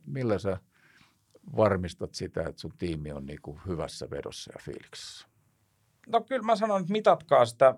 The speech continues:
Speaker 2: aktiivisesti ja hankkikaa niitä työkaluja siihen tarvittaessa. Purkakaa se tavoite ja visio, mikä teillä on, niin pienempiin välitavoitteisiin ja tehdä asiat yhdessä ja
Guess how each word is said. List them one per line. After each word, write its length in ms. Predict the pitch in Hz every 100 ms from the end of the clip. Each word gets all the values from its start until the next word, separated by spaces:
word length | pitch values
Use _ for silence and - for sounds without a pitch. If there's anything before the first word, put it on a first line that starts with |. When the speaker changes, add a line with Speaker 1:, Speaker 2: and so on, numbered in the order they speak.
| -
Speaker 2:
aktiivisesti 920 | 135 - - 117 107 107 104 - 117
ja 200 | 113 110 -
hankkikaa 600 | _ 180 151 156 117 113
niitä 360 | 110 110 113 110 - _ _ _ _ - _
työkaluja 540 | 147 127 120 110 107
siihen 320 | 104 113 110 104
tarvittaessa. 920 | 120 110 101 - - 95 - - 101 - _ _ _ - _ _
Purkakaa 480 | - 180 160 151 143
se 120 | 131 -
tavoite 460 | 160 156 143 135 131
ja 380 | 131 131 127 - - 123 120 117 123
visio, 340 | 147 123 135 127
mikä 260 | 123 123
teillä 280 | 120 127 123
on, 120 | 127
niin 100 | 123
pienempiin 600 | 120 139 123 117 120 113
välitavoitteisiin 1160 | 127 120 110 110 104 98 - 101 95 - 101 95
ja 220 | 98 95 - _ _ _ _
tehdä 300 | - 170 147
asiat 460 | 131 139 123 113 117
yhdessä 580 | 131 117 110 101 - 101
ja 280 | 98 98